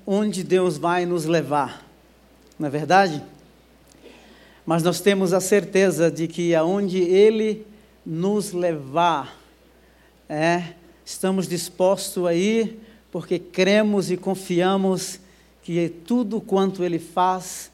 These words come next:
Ele faz de forma perfeita. Não é verdade? O pastor Jonas não está aqui, porque ele está pregando na nossa igreja lá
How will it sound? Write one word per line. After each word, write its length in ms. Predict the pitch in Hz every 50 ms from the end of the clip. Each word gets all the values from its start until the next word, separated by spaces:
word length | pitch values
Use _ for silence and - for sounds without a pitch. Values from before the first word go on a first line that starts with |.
| _ _ _ _ _
Ele 160 | - 170 170
faz 280 | 160 165 185 175 170 151
de 80 | -
forma 340 | - - 180 175 165 165 165
perfeita. 920 | 165 165 180 160 - - - - - - 170 170 165 156 165 - 139 123 113 - - - - - - - - - - - - - - - - - - _ _
Não 80 | - 156
é 60 | 151
verdade? 580 | 151 151 156 151 190 202 214 214 180 185 160 156 - - _ _ _ _ _ _ _ _ - -
O 80 | 196
pastor 300 | - - 170 - - 196
Jonas 320 | 160 170 190 190 190 185 160
não 100 | 180 180
está 240 | 190 175 - 190 175
aqui, 460 | 170 170 - 214 240 262 247 254 - - - - - - - _ _ _ _ _
porque 180 | - 151 147 -
ele 60 | 180 165
está 160 | 175 190 180
pregando 480 | 180 185 180 165 175 185 180 175 160
na 140 | 156 170 165
nossa 320 | 156 170 180 175 170 - 165
igreja 420 | 151 143 160 180 180 165 151 170
lá 440 | 156 165 180 196 196 185 175 165